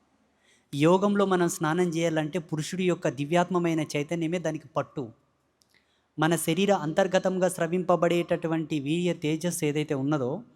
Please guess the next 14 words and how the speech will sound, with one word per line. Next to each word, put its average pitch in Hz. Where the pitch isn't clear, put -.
అది 151
ఆధ్యాత్మికతకి 165
ఎంతో 147
పట్టు. 135
దానికి 175
దీనికి 202
ఏం 185
సంబంధం 190
ఉంది 180
గురుదేవా 160
అంటే 151
ఒక 160
విషయం 143
చెప్తాను. 127